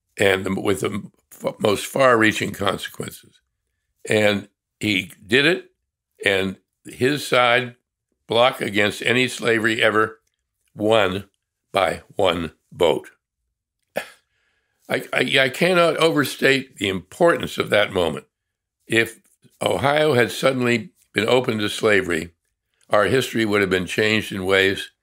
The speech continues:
that's hard, that are hard to calculate. As it was, you s-, let's remember, the Ohio River had become the gateway to freedom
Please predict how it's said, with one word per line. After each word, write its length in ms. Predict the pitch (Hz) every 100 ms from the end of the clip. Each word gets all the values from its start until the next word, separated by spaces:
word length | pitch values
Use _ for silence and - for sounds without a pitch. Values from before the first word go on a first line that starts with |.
| _ -
that's 160 | -
hard, 260 | - 107 104
that 80 | 95
are 200 | - 87
hard 260 | 113 110
to 140 | 95 87 _ -
calculate. 640 | 104 - - - - - _ _ _ _ _ -
As 200 | 135 120
it 120 | 120
was, 400 | 156 160 107 110
you 80 | 107
s-, 160 | - _ _ _ _
let's 320 | 113 - -
remember, 640 | - 107 113 117 92 87 - _ _ _ _
the 160 | 104
Ohio 400 | 107 104 139 147
River 380 | 123 123 107 101
had 200 | 98 104
become 580 | 92 - 117 110 107 110 _ _ _ _ _
the 100 | -
gateway 460 | 90 117 127 104 95
to 100 | 90
freedom 560 | - 131 117 85 90